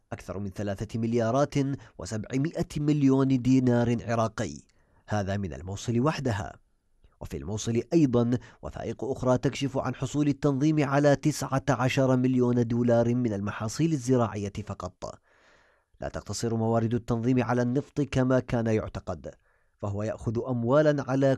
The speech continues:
كل شيء، حتى عقود الزواج والولادة تمثل لداعش غنيمة مغرية. السوق السوداء أيضًا كانت تمثل منطقة نشاط لداعش،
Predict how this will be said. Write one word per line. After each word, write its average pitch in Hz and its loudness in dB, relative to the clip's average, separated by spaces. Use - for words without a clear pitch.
كل 147 -2
شيء، 95 -6
حتى - -10
عقود 113 -8
الزواج 120 0
والولادة 131 0
تمثل 165 -2
لداعش 120 0
غنيمة 113 -2
مغرية. 95 -8
السوق - -10
السوداء 117 -2
أيضًا 147 2
كانت 127 0
تمثل 127 0
منطقة 127 -2
نشاط 123 0
لداعش، 110 -4